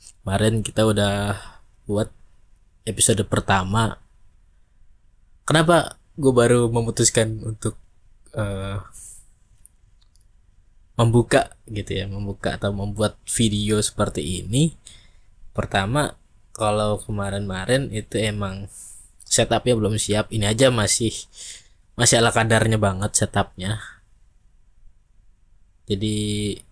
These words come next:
ya sekedar ala kadarnya aja gitu.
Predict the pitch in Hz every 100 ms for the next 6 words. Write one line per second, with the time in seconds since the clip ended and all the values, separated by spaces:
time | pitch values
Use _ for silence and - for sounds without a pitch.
0 | _ _ _ _ 104 92 - - _ -
1 | - 107 98 101 101 - 113 104 98 -
2 | 113 107 107 107 107 107 127 160 135 123
3 | 117 -